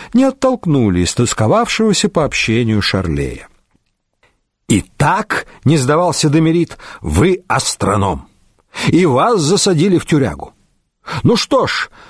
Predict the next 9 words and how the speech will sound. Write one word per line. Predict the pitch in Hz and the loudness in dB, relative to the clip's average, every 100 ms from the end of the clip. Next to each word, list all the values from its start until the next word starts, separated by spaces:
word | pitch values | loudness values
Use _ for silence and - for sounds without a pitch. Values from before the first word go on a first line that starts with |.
| - - | -12 -2
это | 117 240 - 262 | 0 0 0 0
еще | 262 240 - 180 240 | 2 0 0 2 2
раз | 247 196 | 2 0
доказывает, | 190 226 208 233 214 240 247 220 | -2 0 0 0 2 2 2 0
что | - 214 | 0 0
слишком | - 147 247 - - 254 208 | 0 0 2 0 0 2 2
пристальное | - 254 254 - - 214 208 196 185 175 | 0 2 2 0 0 0 2 2 2 2
рассматривание | 175 - 151 180 147 147 139 135 120 | 0 0 0 0 0 2 2 2 4
неба | 117 220 277 269 269 | 2 2 2 2 0